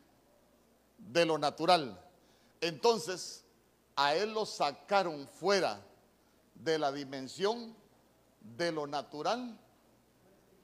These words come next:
para que comenzara a ver las cosas de manera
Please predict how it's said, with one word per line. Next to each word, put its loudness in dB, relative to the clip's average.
para 0
que -12
comenzara 0
a 2
ver -2
las 0
cosas -4
de -4
manera -2